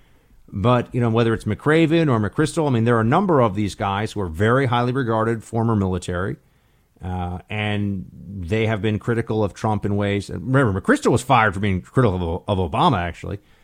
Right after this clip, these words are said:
Uh, it wasn't even really him. It was his staff in a Rolling Stone article. They were quoted as being critical of Obama. What they said about Obama, if I recall, was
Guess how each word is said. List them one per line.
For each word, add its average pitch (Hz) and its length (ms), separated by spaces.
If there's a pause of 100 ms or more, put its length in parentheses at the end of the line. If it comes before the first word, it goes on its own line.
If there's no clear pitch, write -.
(340)
Uh, 90 160
it 87 60
wasn't 127 220
even 110 100
really 98 160
him. 127 240
It 104 60
was 92 180
his 92 160
staff 131 760
in 98 120
a 90 100
Rolling 101 300
Stone 120 280
article. 90 420
They 87 80
were 85 100
quoted 110 340
as 85 100
being 87 220
critical 95 320
of 80 60
Obama. 82 340
What 156 140
they 131 80
said 175 160
about 104 260
Obama, 92 420
if - 120
I 120 60
recall, 95 580
was 87 220